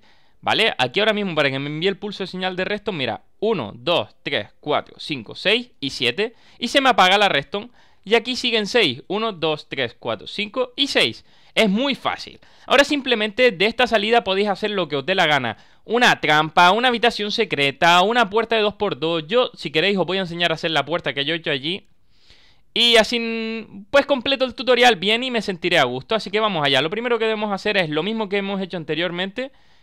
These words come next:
que es un bloque hacia abajo y uno hacia la izquierda para poner uno de redstone. De ese bloque sacaremos dos más hacia la izquierda, tal que así, y subiremos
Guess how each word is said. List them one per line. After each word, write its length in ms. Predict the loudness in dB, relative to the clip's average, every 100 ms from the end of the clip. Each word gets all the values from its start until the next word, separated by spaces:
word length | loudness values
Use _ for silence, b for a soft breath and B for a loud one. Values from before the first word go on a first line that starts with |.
| b
que 120 | -2
es 60 | 0
un 180 | -2 -2
bloque 220 | 0 0
hacia 180 | -2 2
abajo 260 | 2 0
y 80 | -4
uno 140 | -4
hacia 160 | -4 -4
la 60 | -4
izquierda 360 | -4 -2 -2
para 180 | 0 -2
poner 360 | 0 -2 -2 -8 -4
uno 240 | 0 2
de 100 | 2
redstone. 420 | 0 -4 -8 -12 b b b b 2
De 140 | 2
ese 160 | 4 0
bloque 300 | 0 0 -2
sacaremos 500 | -2 0 0 -4 0
dos 180 | 0
más 180 | 2 2
hacia 200 | 2 -2
la 80 | -4
izquierda, 600 | -4 -2 0 0 -2 -4
tal 260 | 0 0 0
que 100 | -4
así, 300 | -4 -6 -4
y 100 | -6
subiremos 600 | -6 -4 -2 -2 -4 -8